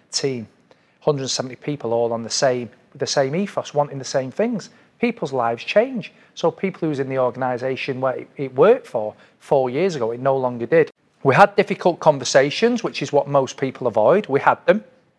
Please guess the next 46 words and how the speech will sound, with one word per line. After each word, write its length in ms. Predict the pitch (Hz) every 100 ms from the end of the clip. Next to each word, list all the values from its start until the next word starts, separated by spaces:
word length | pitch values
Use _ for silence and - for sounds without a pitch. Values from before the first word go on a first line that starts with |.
| _ _ _ _ _ _ _ _ _ _ _ _ -
And, 300 | 165 165 170
um, 240 | 170 170
in 140 | 175 175
the 60 |
summer, 300 | - 220 190
people 340 | - 185 - 151
started 380 | - 160 139 -
to 100 | 151
leave. 260 | 202 202
Staff 240 | - 151 -
turnover 440 | 180 190 185 147
went 220 | 143 139
through 140 | - 135
the 60 |
roof. 360 | 127 240 247 -
And 80 | 135
the 60 |
remaining 440 | 143 156 262 311 262
people 320 | 175 139 135
start 280 | - 123 -
to 80 | 131
look 220 | 123 -
around 300 | 120 110 139
and 80 | 160
think, 440 | - 151 135 - _ _ _ -
"What's 240 | 170 -
going 220 | - 156
on 100 | 143
in 20 | 135
this 200 | 123 127
organisation? 760 | 117 117 110 110 202 - 180
We've 80 | 151
got 140 | 170
a 20 | 127
leaving 380 | 165 226 165
do 160 | 147 131
every 180 | 120 127
week. 380 | 196 277 - _ _ -
And 100 | 147
there's 140 | 143
more 200 | 170 190
than 120 | 156
one 200 | 143 139
person 380 | - 143 123 139
at 220 | 214 -
it." 140 | 170